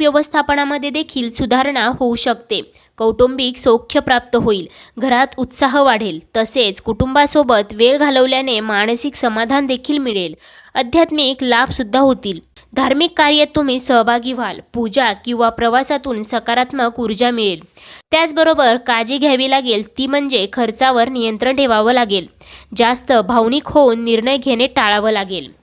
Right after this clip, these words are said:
या काळामध्ये कोर्ट कचेरीच्या बाबतीत निकाल तुमच्या बाजूने लागू शकतो. त्यामुळे घरात आनंदाचे वातावरण राहील. त्याचबरोबर अडकलेले पैसे देखील मिळू शकतात.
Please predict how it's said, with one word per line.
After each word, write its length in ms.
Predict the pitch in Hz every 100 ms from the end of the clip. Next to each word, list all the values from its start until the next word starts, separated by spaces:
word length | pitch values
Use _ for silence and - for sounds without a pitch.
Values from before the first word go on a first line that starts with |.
| _ -
या 100 | 277
काळामध्ये 500 | 320 311 302 294 240
कोर्ट 280 | 233 247 269
कचेरीच्या 540 | - 269 277 269 - 269
बाबतीत 380 | 277 277 247 220
निकाल 440 | 226 247 277 220 233
तुमच्या 320 | 240 220 269
बाजूने 460 | 262 247 277 226 269
लागू 280 | 226 202 233
शकतो. 500 | 247 226 - 185 131 - -
त्यामुळे 440 | 226 226 254 247
घरात 420 | 240 247 240 233
आनंदाचे 580 | 247 220 233 262 262 247
वातावरण 600 | 247 220 220 220 220 220
राहील. 400 | 220 208 202 165 - - - -
त्याचबरोबर 580 | 302 320 285 320 311 269
अडकलेले 540 | 262 240 254 269 269 269
पैसे 400 | 262 220 220 262
देखील 320 | 254 269 294
मिळू 220 | 247 220
शकतात. 500 | - 240 - -